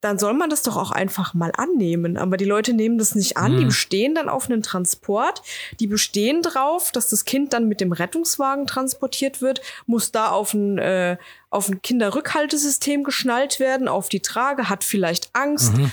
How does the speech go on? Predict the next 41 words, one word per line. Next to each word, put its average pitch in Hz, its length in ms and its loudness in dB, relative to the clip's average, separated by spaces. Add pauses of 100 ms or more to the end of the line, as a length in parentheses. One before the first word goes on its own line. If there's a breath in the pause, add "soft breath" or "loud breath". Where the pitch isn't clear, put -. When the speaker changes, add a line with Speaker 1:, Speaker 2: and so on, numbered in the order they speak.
Speaker 1:
schreit, 254 600 0 (200 loud breath)
du 226 100 0
musst 220 280 2
es - 80 -2
beruhigen. 269 680 0 (840 loud breath)
Also, 220 300 0 (200)
ich 202 140 -2
weiß 214 280 0
nicht, 311 180 -2
warum 226 280 0
Eltern 240 360 0
sowas 220 320 0
dann 196 140 -2
freiwillig 202 540 0
mitmachen. 180 500 0
Wenn 196 100 2
der 196 120 2
Rettungsdienst 254 560 0
Speaker 2:
<laughs> - 0 -
Speaker 1:
mir 302 240 2
sagen 254 300 4
Speaker 2:
Mhm. - 60 4
Speaker 1:
würde, 180 360 0
„Ey, 254 120 2
das 240 180 0
Kind 277 260 -2
ist, - 840 -4
ist - 220 0
nicht 269 200 0
kritisch, 294 380 0
das, - 380 0 (120)
Sie - 140 0
können 285 240 0
selber 277 320 2
fahren“, 196 240 0
dann 180 140 0
würde 226 120 0
ich - 60 2
doch 196 120 0
sagen, 208 280 2
„Ja, 262 180 2